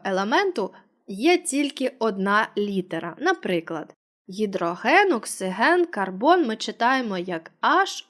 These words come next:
O та C. Винятком є тільки калій. В нього теж одна літера в символі,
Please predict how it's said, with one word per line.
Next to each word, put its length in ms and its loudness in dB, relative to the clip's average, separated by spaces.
O 380 2
та 300 2
C. 360 0
Винятком 640 -2
є 320 0
тільки 720 -6
калій. 580 2
В 80 -4
нього 280 2
теж 300 4
одна 300 -4
літера 560 -4
в 80 -18
символі, 760 2